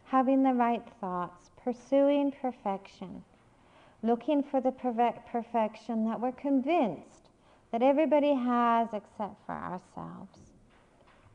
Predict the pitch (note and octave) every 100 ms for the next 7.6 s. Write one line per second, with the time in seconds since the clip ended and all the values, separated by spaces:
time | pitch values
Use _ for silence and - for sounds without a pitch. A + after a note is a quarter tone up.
0 | - - _ _ _ _ - G#3 A3+ A#3
1 | - B3+ A#3+ A3+ A#3 - G3+ G3 F#3 E3
2 | E3 - - - - _ - G3+ - B3
3 | B3+ B3+ - E3+ E3+ - F#3 - - -
4 | - E3+ F3+ F#3+ - - _ - - -
5 | - A3 A3 A3 A#3 A3+ A3+ A3+ - G#3
6 | - A3 G3+ G3+ G3+ G3 G3 G#3 G#3 -
7 | G3+ F#3+ F#3 E3+ E3